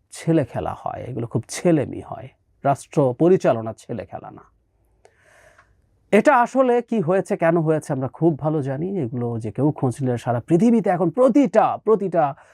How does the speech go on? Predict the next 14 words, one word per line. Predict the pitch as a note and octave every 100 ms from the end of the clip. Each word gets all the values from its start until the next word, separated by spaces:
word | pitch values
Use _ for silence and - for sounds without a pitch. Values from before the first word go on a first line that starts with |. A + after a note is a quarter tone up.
| _
পত্রিকা, | G3+ G3 - E3+ D3+
প্রতিটা | D#3+ D#3 D3+ -
টিভি | A#3+ G3
চ্যানেলে | - D#3 C3+ B2+ -
এই | G3+ F#3
আলাপই | C3+ A2+ -
হচ্ছে। | G2+ G2 - - G2 _ _ _ _ _ _ -
তিনি | C3+ B2+ A#2 - _
কিভাবে | - D3+ D3+ C#3+
এই | C3 C3 B2+ _ _ -
মার্কেট | C3+ D#3 - C#3 -
ক্র্যাশ | - A#2 A#2 - -
বা | C#3
তার | -